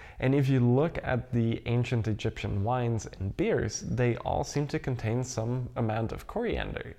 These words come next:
And I don't think we really knew about hops until much, much later. So maybe one of these first kind of preservative additives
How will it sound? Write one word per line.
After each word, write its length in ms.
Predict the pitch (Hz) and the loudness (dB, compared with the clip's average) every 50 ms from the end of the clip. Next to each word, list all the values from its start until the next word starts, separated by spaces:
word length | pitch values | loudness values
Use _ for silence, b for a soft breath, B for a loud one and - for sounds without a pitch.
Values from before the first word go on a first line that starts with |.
| - - | -8 -6
And 120 | 131 139 | -4 -2
I 100 | - 139 | 0 0
don't 300 | 135 - 165 190 226 202 | 2 2 2 2 0 -2
think 320 | - - - 156 160 165 160 - | -2 -2 0 0 0 0 -2 -2
we 240 | - 117 127 127 | 0 2 4 4
really 500 | 120 113 117 131 143 147 131 120 120 120 B B B B B B - 110 | 4 4 4 4 4 4 4 4 2 2 B B B B B B -2 2
knew 320 | 101 104 117 139 165 151 | 4 4 6 6 6 4
about 340 | 131 107 98 120 113 110 - | 4 4 4 4 4 4 2
hops 380 | 101 104 117 131 127 - - | 2 2 2 2 2 0 -4
until 340 | - 113 113 - 127 123 110 | -4 -2 -2 0 0 0 0
much, 460 | 104 95 92 95 113 156 180 - - | 2 2 2 2 2 0 0 -2 -2
much 260 | - 127 127 123 - - | -2 -2 -2 -2 -4 -2
later. 400 | - - 127 123 - - - 113 | 0 0 0 0 -2 -4 -4 -6
So 440 | - - - 123 113 110 113 117 B B B B B B B B - | -6 -2 2 4 4 4 4 2 B B B B B B B B 0
maybe 340 | 107 120 143 160 160 151 135 | 0 2 4 4 4 4 4
one 240 | 120 117 123 131 | 4 4 4 2
of 140 | 135 127 - | 2 0 0
these 200 | - 120 107 - | 0 0 0 -2
first 680 | - - - - 104 104 120 123 120 - - - 120 - | -4 -8 -4 -2 0 2 2 2 0 -2 -6 -10 -12 -8
kind 220 | - - 110 104 | -4 -2 -2 0
of 260 | 107 104 101 - - | 0 -2 -4 -6 -6
preservative 760 | - - 110 104 101 104 107 113 113 113 107 110 110 - - - | -4 -2 -2 0 0 2 2 2 2 2 2 0 0 0 -2 -4
additives 720 | - - 107 117 117 107 - 104 - - - - - | -4 -2 0 2 2 0 0 -2 -4 -6 -8 -12 -12